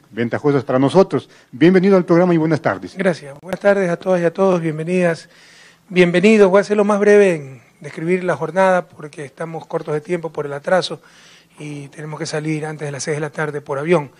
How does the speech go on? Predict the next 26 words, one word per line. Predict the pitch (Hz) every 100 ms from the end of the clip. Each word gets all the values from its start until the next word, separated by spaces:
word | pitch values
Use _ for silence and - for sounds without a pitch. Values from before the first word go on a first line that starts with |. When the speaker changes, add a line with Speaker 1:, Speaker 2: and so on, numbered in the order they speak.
| - - - _ -
Speaker 2:
Eh, | 170 160 156 147
en | 143 156 - _ _ _ _ _
primer | - 156 165
lugar, | 170 175 185
perdonen | 165 156 170 165
el | 151
atraso, | 143 180 170 151
espero | 160 156
que |
le | 156
hayan | 156
avisado. | 151 135 - 170 156 180 _ - _ -
El | 156
plan | - 170 170
era | 165 170 156 156
ir | 165 170 170
vía | 156 165 156
helicóptero | 151 143 180 170 - 165 -
hasta | 156 - - 156 143 143
San | - 147
Juan | 147 151
Bosco, | 170 -
donde | 147 139
teníamos | 147 143
que, | 160 143 -
eh, | 143 135 131